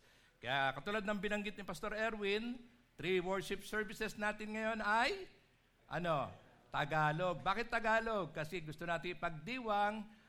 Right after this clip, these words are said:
ang buwan ng wika. Yan. So, yung mga bisita natin na medyo hindi pa sanay mag-Tagalog, matututo kayo ngayong managalog.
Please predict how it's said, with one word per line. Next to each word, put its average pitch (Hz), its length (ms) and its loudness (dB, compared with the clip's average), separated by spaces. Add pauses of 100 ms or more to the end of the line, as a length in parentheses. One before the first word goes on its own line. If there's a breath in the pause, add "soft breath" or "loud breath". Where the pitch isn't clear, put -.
(140 loud breath)
ang 240 320 4
buwan 226 400 4
ng 269 220 6 (420)
wika. 139 720 -2 (400)
Yan. 120 480 -4 (680 soft breath)
So, 160 480 0
yung 180 240 0
mga 214 240 2 (480)
bisita 202 400 -4
natin 190 640 -4 (320 soft breath)
na 160 400 -2
medyo 190 400 0 (480)
hindi 165 240 -6
pa 233 160 -6
sanay 202 260 -2
mag-Tagalog, 175 840 -2
matututo 156 720 -4
kayo 151 240 -2
ngayong 143 280 -4
managalog. 131 680 -6